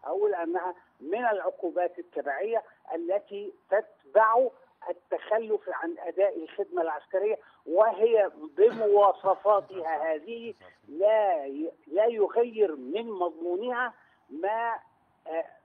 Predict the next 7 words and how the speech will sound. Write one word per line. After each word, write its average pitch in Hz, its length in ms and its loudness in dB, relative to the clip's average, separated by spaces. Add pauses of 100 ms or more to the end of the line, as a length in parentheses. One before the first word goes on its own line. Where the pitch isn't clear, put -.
نص 185 400 -4 (600)
يعني 147 480 -10
ال-، 156 120 -14 (100)
ال-، 160 220 -16 (320)
ال-، 135 380 -10
رد 214 220 0
الاعتبار، 185 640 0